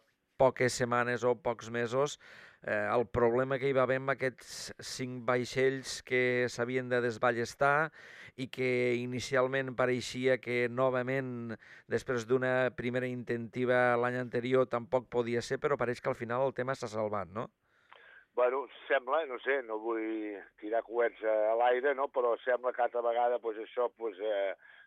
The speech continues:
Speaker 2: s'ha tornat a, a arrencar altra vegada i sembla que, bueno, eh, esperem la,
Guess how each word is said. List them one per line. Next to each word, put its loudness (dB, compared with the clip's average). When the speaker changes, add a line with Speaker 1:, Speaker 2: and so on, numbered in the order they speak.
Speaker 2:
s'ha -2
tornat -8
a, 0
a -8
arrencar -2
altra -4
vegada 2
i -14
sembla -2
que, 0
bueno, -6
eh, -4
esperem -4
la, -4